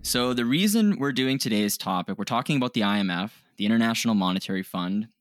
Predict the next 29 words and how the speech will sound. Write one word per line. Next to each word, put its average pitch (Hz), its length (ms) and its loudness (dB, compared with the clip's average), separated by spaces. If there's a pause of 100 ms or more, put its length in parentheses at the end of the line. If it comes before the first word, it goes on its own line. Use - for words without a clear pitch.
(140)
and 123 180 0
the 147 60 -2
World 113 260 -2
Bank. 95 320 -2
They're 101 120 -2
very 127 280 0
interrelated, 92 720 -2
so - 120 -4
you 98 60 -2
can't 123 200 -2
really 120 140 0
talk 110 240 -4
about 101 260 -4
one 95 320 -2
without 92 280 -6
the 85 120 -4
other. 85 320 -6 (840)
And 101 260 0
we, 110 120 2
we 113 140 -2
had 143 100 0
a 226 60 0
lot 151 240 0
of 139 400 -4 (180)
good 117 500 0 (540)
feedback 131 680 0
and 107 120 0
people 107 580 -2
liking 104 720 0